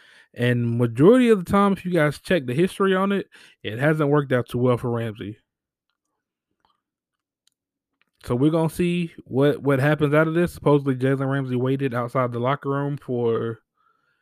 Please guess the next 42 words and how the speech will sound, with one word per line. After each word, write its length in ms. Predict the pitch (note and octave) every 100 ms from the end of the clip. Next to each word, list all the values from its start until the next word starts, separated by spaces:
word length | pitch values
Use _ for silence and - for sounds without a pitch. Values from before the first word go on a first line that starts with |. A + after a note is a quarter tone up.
| _ -
Golden 280 | C#3 D3 C3+
Tate. 260 | E3 D#3+ C3
But 80 |
at 120 | A#2+ C#3+
that 200 | E3+ -
point, 380 | E3+ D#3+ C#3 C#3 _ _ _ _ _ -
I 80 | C3
mean, 200 | C3+ C3+
dude, 160 | C#3+
it 40 | C#3+
was 180 | C3 B2
your 140 | A#2+
fault. 300 | - G#2+ - _ _ _ _ _ _ _ _ -
You 100 | B2
brought 240 | B2+ B2
it 20 |
on 120 | B2
yourself. 340 | A#2+ - G#2 F#2 _ _ _ _ -
Let 180 | B2+ B2
it 80 |
go. 280 | A#2 A2 G#2+ _ _ _ _ _ _ _ _ _ _ _ _ _ _ _ _ _ _ -
He 160 | - D3
had 140 | B2
every 200 | A#2+ B2+
right 180 | C3 C3+
to 60 | C3+
be 120 | C3
pissed 300 | - C3+ -
off. 220 | A#2+ A#2 - _ _ _ _ _ _
You 200 | C3+ B2
obviously 340 | B2 B2+ B2 C3
have 140 | A#2+
probably 300 | - C3 B2+
been 160 | B2+ B2+
avoiding 440 | B2 B2+ C3+ C3
him 200 | C#3 C3+
and 180 | C3 C3
that 160 | B2 -
family 300 | C3 C3 C3+
for 220 | C3 B2
a 20 |
while. 400 | A#2+ A#2+ C#3